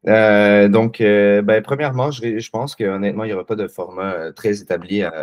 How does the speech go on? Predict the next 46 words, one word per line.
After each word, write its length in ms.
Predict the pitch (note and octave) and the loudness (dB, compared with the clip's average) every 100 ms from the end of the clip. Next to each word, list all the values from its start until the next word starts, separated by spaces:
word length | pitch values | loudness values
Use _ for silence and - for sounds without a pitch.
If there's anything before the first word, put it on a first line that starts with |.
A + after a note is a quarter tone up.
| - | -4
E 140 | E2+ | -2
A 220 | E2 G2+ | -2 -2
F. 180 | A#2+ - _ - - - _ - | -4 -12 _ -20 -20 -20 _ -4
Euh, 220 | F#2 F#2+ | -2 0
c'est 120 | G2+ | 0
un 60 | G2+ | 0
peu 120 | A#2 | -2
pour 140 | A#2+ | -6
ça 100 | - | -4
aussi 240 | A#2+ - A2 | -4 -2 -4
que 60 | |
j'ai 120 | G2+ F#2 | -6 -10
décidé 280 | F2 F#2+ | -12 -4
d'avoir 220 | F#2+ F2+ F#2 | -4 -2 -4
la, 120 | E2 | -4
ma, 420 | F2+ F2 E2 D#2+ | -6 -8 -6 -6
mon 220 | E2+ F2 | -6 -6
identité 380 | E2+ E2+ - F2 | -6 -8 -6 -8
propre. 400 | - C3 C3 - - | 0 -2 -2 -8 2
Euh, 260 | G2+ G2+ | 4 4
c'est 180 | G2+ A#2+ | 2 -2
pour 180 | A#2 G2+ | -2 -2
avoir 300 | F#2+ G#2+ B2 | 2 2 0
beaucoup 240 | G2+ G2 | -6 -8
plus 220 | A2 C3+ | -4 -4
de 100 | A2 | -2
jeux, 260 | G2+ G2+ G2+ _ _ - | -2 -4 -8 _ _ -12
en 120 | F#2 | -6
fait, 320 | - F#2+ - | -2 -2 0
euh, 300 | F2 E2+ D#2+ - _ _ - | -2 0 -2 -6 _ _ -12
que 60 | |
ce 120 | G2+ G2+ | -10 -4
soit 180 | A2 | -2
sur 140 | G#2 G2 | -2 -2
la 80 | F#2 | -4
présentation 640 | F#2+ G2+ F#2+ F#2+ - G#2 | -4 -4 -2 -4 -2 -2
du 60 | G2+ | -4
spectacle, 600 | - F2+ - G#2 G#2 G2 | -6 -4 0 0 0 -4
la 100 | E2+ | -6
distribution, 760 | F#2 - G2+ F#2 - G2+ G2 F#2+ | -8 -14 -12 -10 -4 -4 -4 -4
qu'on 180 | F2+ | -6
parle 240 | E2+ F#2 F#2 | -4 -4 -2
d'albums 480 | F2 E2+ F2 F#2+ F2+ | -2 -2 -4 -4 -6
ou 80 | |
de 60 | E2+ | -8
musique, 520 | E2+ E2+ G#2 G#2 - | -10 -6 -2 -2 -6